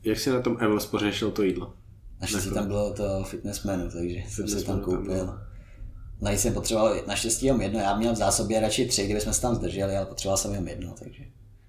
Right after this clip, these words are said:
Speaker 1: Může být.
Speaker 2: bylo v pohodě.
Speaker 1: Ale ty si určitě zkoušel ty plastový. Co si myslíš o nich? Proč by
Speaker 2: Plastový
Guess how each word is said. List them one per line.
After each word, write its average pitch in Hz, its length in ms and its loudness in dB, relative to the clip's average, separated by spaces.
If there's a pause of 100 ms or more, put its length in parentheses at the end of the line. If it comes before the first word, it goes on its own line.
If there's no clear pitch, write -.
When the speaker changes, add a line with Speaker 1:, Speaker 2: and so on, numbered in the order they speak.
(280)
Speaker 1:
Může 120 260 6
být. 95 240 6
Speaker 2:
bylo 92 120 -6
v - 60 -14
pohodě. 90 400 -12 (400)
Speaker 1:
Ale 107 140 4
ty 139 80 4
si 131 120 6
určitě 139 260 10
zkoušel 123 420 6
ty 113 100 6
plastový. 92 520 0 (440)
Co 113 120 -4
si 151 120 0
myslíš 127 440 2
o 110 40 0
nich? 92 340 0
Proč 113 180 4
by 127 100 6
Speaker 2:
Plastový 113 200 8